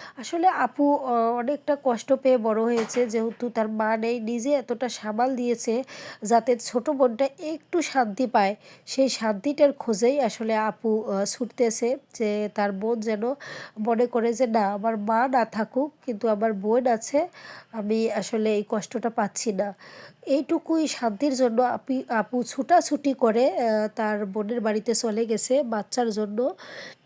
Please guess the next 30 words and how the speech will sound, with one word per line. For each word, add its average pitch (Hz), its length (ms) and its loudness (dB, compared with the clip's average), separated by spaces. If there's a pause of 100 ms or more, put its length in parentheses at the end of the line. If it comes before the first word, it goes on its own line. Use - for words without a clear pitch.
(400)
আসলে 349 340 -2
এটা 330 240 4
অনেক, 247 400 2
আহ, 214 500 0
বড় 220 300 0
মনের 220 320 0
পরিচয় 220 480 -2
দিচ্ছে 214 360 -4
আপু। 233 360 -2
আহ, 247 380 -4
আপু 262 300 -6
আসলেই 320 480 -2
খুব 233 280 -4
ভালো। 226 400 0
আহ, 233 920 -6
তার, 226 420 0 (360)
তার 226 180 0
ভিডিওগুলা, 240 720 0 (100)
আহ, 226 120 -2
খুব 294 380 -4
বেশি 254 240 2
ভালো 220 300 0
লাগে, 233 460 0
আহ, 233 420 -2
যার 220 240 -4
কারণে 233 400 -2
শেয়ার 233 420 0
না 226 160 -2
করলেই 247 460 0
নয়, 226 300 0